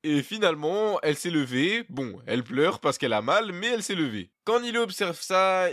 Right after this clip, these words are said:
il se dit qu'elle est bien plus effrayante que n'importe quel noble quand il s'agit de gagner. Ouais, ouais, ouais, n'oubliez pas que la partie trois de cette vidéo est déjà disponible pour les plus pressés d'entre vous. C'est disponible sur le Patreon juste en bas dans la description, de toute façon c'est le premier lien, je vous laisse aller checker ça.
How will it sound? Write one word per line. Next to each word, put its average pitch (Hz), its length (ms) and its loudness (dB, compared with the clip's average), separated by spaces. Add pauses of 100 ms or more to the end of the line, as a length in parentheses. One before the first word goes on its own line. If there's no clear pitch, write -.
il 196 140 -6
se 165 40 -8
dit 220 220 -8
qu'elle 190 200 -2
est 170 80 2
bien 175 380 -2
plus 196 240 -6
effrayante 180 540 -6
que 160 120 2
n'importe 170 600 -2
quel 143 200 -2
noble 156 420 2
quand - 280 -2
il 160 80 -8
s'agit 143 300 0
de 117 40 -14
gagner. 110 400 -4 (560)
Ouais, 202 160 6
ouais, 151 260 4 (220)
ouais, 120 360 2 (100)
n'oubliez 147 460 0
pas 139 180 0
que 139 120 -4
la 117 120 0
partie - 260 -6
trois - 160 -2
de 110 60 -4
cette 120 140 -4
vidéo 110 260 -4
est 117 80 -2
déjà 110 220 -4
disponible 117 640 -6 (100)
pour 202 240 0
les 185 140 2
plus 165 160 -10
pressés 139 280 -2
d'entre 117 280 -4
vous. 120 340 -4 (160)
C'est 226 300 -2
disponible 190 440 -4
sur 180 100 0
le 160 100 -2
Patreon 147 460 0
juste 139 340 -4
en 160 100 4
bas 143 180 6
dans 127 140 2
la 135 100 0
description, 131 460 -2
de 147 60 0
toute 143 120 -4
façon 123 280 0
c'est 151 200 0
le 143 60 -4
premier 117 340 -2
lien, 113 380 -2
je 104 60 -6
vous 110 100 -6
laisse 113 200 -2
aller 107 140 -2
checker 110 300 -4
ça. 104 420 2